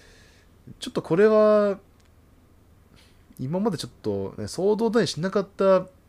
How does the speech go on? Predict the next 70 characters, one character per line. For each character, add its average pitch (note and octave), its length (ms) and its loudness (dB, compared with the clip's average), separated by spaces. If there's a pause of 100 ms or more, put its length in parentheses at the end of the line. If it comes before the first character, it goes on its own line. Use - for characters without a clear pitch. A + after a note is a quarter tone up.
(180)
現 D3+ 340 0 (100)
象 F3+ 380 0 (240)
と E3+ 120 0
言 F3 120 0
っ - 20 -10
て F#3+ 140 -8
い F#3+ 40 -2
い - 20 -4
ん - 20 -4
で D3+ 80 0
し - 80 -4
ょ G#2 60 -8
う - 20 -10
か F#2 140 -8
ね。 F#2+ 200 -10 (1600)
あ F#2+ 140 -8
の、 F#2+ 360 -8 (120)
エ - 80 0
ー D4 180 2
ス - 220 -8
は A2+ 680 0
ザ C#3+ 140 -2
ッ - 40 -4
ク・ - 160 -6
ラ A#3 140 2
ビ B3+ 140 -2
ー A#3+ 160 -2
ン D3 280 -6
だ F3 120 0
と A#2+ 120 -2
は A#2+ 40 2
思 A3 180 -2
う C#4 40 0
ん B3 40 0
で G3 100 0
す - 120 -14
け C3+ 100 -4
ど A#2 120 -4
も、 G2+ 300 -8 (640)
ね、 A2 200 -12
ま G3+ 180 2
あ、 C3 60 2 (200)
も E3+ 120 -6
と A#3+ 100 -4
も B3 100 -2
と A#3+ 60 -2
ね、 A3+ 220 -2
ま F3 200 0
あ、 A2+ 100 -4 (160)
去 G3+ 100 -8
年 A#2+ 500 -4 (400)
途 D#3+ 80 -10
中 D#3 200 -4
か、 C#3+ 140 -4 (280)
獲 - 200 -6
得 C#3 260 -2
し - 60 -10
た A2+ 120 -8
ね、 B2+ 240 -4
あ A#2+ 80 -10
の、 A#2 80 -6
ブ D3+ 160 0
ー D#3 40 0
チ C#3 120 0
ェ - 20 -2
ビ A#2 100 -4
ッ - 20 -4
チ - 100 -10
と G2+ 100 -8
か、 F#2+ 280 -12